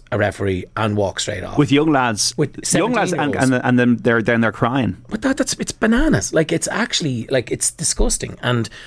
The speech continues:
Speaker 1: there's all these WhatsApps doing around, and you're all probably getting the same things and the videos, and, but some of the commentary around it from people who were allegedly there or saw it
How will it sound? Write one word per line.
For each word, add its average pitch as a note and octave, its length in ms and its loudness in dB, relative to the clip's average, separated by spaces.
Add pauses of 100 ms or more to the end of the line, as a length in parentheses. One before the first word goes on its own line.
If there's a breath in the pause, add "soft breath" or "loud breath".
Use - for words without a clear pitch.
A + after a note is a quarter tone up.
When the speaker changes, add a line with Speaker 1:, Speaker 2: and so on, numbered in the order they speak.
(160 loud breath)
Speaker 1:
there's C#3+ 120 0
all G3 120 2
these F#3+ 160 2
WhatsApps - 400 -2
doing G#2+ 180 2
around, G#2+ 280 0
and - 20 -2
you're G#2 160 0
all A#2+ 80 2
probably G#2 340 -2
getting G#2+ 320 -6
the G2 60 -4
same G2+ 260 -2
things G2+ 300 -2
and F#2 100 -4
the F#2 60 -6
videos, G2+ 380 0
and, F#2 100 -6 (480 loud breath)
but C3 100 -4
some A3+ 140 2
of G#3 40 2
the - 60 0
commentary C3+ 420 2
around G#2 280 2
it F#2+ 40 -4
from F#2+ 200 -4
people G#2+ 320 -2
who G2 180 2
were F#2+ 300 -2
allegedly G#2 460 -2
there G#2 380 2
or G2 280 -2
saw G#2+ 380 2
it F2+ 80 -4